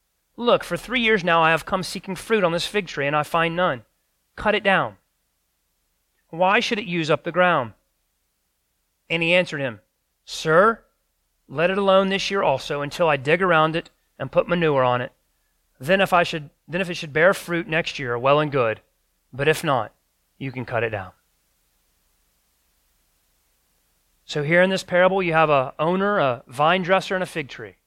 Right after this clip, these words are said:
On the fig tree, three years old, the owner expects to find fruit, but upon inspection, there is none.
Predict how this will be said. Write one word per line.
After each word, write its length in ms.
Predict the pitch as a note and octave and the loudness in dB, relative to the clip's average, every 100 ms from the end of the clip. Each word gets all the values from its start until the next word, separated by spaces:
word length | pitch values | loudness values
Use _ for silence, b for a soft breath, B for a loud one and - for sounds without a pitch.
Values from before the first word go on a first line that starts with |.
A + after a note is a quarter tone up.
| _ _ _ _ _ _ _ _ _ _ _ _ | _ _ _ _ _ _ _ _ _ _ _ _
On 120 | C#3+ | -8
the 80 | C#3+ | -6
fig 240 | B2 F3 F3+ | -2 -2 -2
tree, 300 | - G3+ G3+ | 0 0 0
three 200 | G3 G3 | -2 0
years 200 | F#3 D#3+ | 0 4
old, 260 | E3+ G3+ | 4 4
the 100 | E3 | 2
owner 160 | E3 F#3+ | 0 0
expects 460 | - - F3+ F#3+ | -2 0 0 0
to 80 | - | -6
find 260 | - F3+ D#3 | -4 -4 -4
fruit, 380 | - F3+ A3 E3 | -4 0 0 0
but 120 | D#3 | 0
upon 360 | E3 D#3+ F#3 | 0 -2 -4
inspection, 400 | F3 - F#3 G3 | -4 -2 -2 -2
there 160 | F3+ D#3 | -2 0
is 200 | D#3+ F3 | 0 0
none. 300 | F3+ F3+ G#3 | 0 0 0